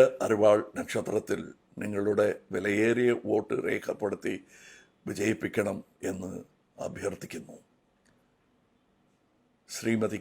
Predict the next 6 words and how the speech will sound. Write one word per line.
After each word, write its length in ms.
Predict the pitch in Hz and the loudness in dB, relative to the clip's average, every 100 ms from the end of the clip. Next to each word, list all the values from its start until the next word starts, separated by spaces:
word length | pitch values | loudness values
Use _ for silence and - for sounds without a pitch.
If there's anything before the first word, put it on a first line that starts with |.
| - | 0
കെ 100 | 107 117 | 2 2
കെ 100 | 110 107 | 0 2
ശൈലജയ്ക്ക് 580 | 104 104 104 - 82 - - _ _ _ _ _ _ _ _ - | -2 0 -4 -10 -12 -12 -14 _ _ _ _ _ _ _ _ -2
ഒരായിരം 580 | 107 104 107 113 110 110 - _ _ _ _ _ _ _ _ _ _ _ _ 117 | 2 4 6 4 2 -2 -6 _ _ _ _ _ _ _ _ _ _ _ _ -2
വിജയാശംസകൾ 920 | 113 117 113 110 113 107 - - 80 - - _ - - | 4 8 8 6 0 -2 -4 -8 -8 -10 -16 _ -10 -6
നേരുന്നു. 420 | 85 - - | -6 -8 -14